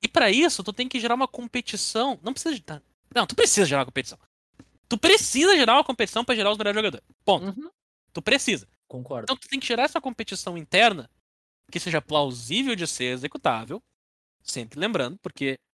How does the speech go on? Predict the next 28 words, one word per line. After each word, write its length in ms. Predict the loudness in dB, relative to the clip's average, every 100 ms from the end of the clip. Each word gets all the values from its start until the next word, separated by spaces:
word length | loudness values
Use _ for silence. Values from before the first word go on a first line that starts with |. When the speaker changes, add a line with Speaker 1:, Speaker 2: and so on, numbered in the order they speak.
| _ _
Speaker 1:
que 60 | -2
nem 100 | 0
a 20 |
gente 100 | 0
já 60 | -2
falou, 200 | -6 -6 -4
é 120 | -4
difícil 300 | -4 -10 -6
viajar 180 | -6 -4
no 60 |
Brasil. 320 | -4 -4 -6 -8 _ _ _ _ _
Então 120 | -2
tem 120 | -2
que 80 | -2
ser 80 | -2
uma 120 | 0
coisa, 240 | -2 -4 _
por 100 | -6
isso 80 | -2
que 60 |
eu 40 | -2
digo 180 | -2
regionalizado, 720 | 0 0 0 0 2 2 2
porque 380 | 0 -8 -4 -4 -4 _ _ -4
não 120 | 0
adianta 360 | 2 2 -2 -6
de 100 | -2
nada 360 | 2 2 2